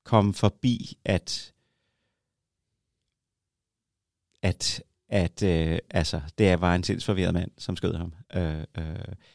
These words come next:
hele, hele C I A-præmissen er, er vildt langt ude. Øh,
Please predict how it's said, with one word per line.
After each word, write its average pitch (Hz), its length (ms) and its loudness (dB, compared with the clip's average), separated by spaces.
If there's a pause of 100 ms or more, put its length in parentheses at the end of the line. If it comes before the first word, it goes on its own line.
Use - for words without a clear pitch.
(300)
hele, 98 840 2
hele 98 720 0
C - 160 -4
I 104 100 2
A-præmissen 98 1200 2 (840)
er, 87 220 2 (1600)
er 95 300 0 (380)
vildt 110 200 0
langt 85 260 -2
ude. 82 400 -2
Øh, 82 340 0